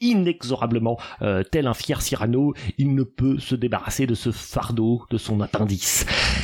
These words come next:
Et c'est là toute la force de ce pari, hein, par sa trahison de l'œuvre dont il est tiré, Winchlus tire là l'essence même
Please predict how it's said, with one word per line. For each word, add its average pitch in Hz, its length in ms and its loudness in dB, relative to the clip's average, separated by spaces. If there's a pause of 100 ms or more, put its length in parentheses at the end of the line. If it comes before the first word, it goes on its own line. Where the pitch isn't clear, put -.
(120)
Et - 60 -2
c'est 226 120 2
là 247 100 2
toute - 260 -6
la 113 120 0
force - 560 -4
de 110 100 0
ce 110 140 -2
pari, 180 460 4
hein, 147 160 2
par - 180 -2
sa - 140 0
trahison 160 480 2
de 139 100 2
l'œuvre 190 400 2
dont 113 140 0
il 107 180 -2
est 107 80 2
tiré, 190 280 2
Winchlus 202 720 2
tire 151 200 0
là 214 160 2
l'essence 147 560 -2
même 233 400 2